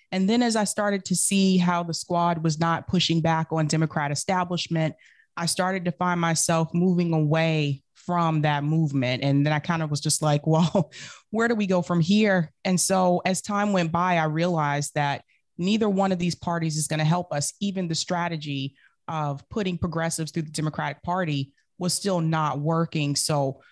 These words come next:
what those of us at Revolutionary Blackout Network have realized is that you have to have that work on the outside. You can't just rely on electoral politics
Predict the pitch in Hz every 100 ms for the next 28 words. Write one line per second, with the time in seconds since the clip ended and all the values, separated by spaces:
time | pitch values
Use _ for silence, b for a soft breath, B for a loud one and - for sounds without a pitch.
0 | b - 208 214 277 285 254 233 220 196
1 | 190 196 196 - 190 175 180 180 175 151
2 | 165 151 165 170 165 170 170 160 147 147
3 | 151 147 151 160 160 175 202 202 - 175
4 | 175 165 156 156 156 156 151 143 131 135
5 | - - 123 - - 156 160 - 180 170
6 | 147 165 156 160 151 151 147 143 143 143
7 | - 156 147 156 147 147 - 135 -